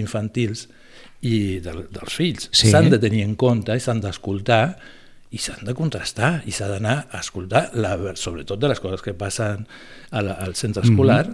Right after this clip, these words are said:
Speaker 2: Què
Speaker 1: amb
Speaker 2: és
Speaker 1: els adults del centre.
Speaker 2: Què és el, el professor o la professora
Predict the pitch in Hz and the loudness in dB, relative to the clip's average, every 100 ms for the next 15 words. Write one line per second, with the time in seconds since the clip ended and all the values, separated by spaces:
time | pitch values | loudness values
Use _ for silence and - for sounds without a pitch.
0 | - - - 175 160 147 190 131 110 123 | -14 -14 4 6 8 8 10 10 8 8
1 | 135 107 98 - 220 180 87 - - 165 | 6 4 2 4 4 2 -4 -4 8 8
2 | 170 170 120 120 107 101 92 - - - | 10 8 10 10 10 6 2 -4 -14 -8
3 | 131 123 110 - 107 113 - 156 143 120 | 2 4 4 4 6 8 10 8 10 8
4 | - 104 - 135 101 | 6 4 6 8 8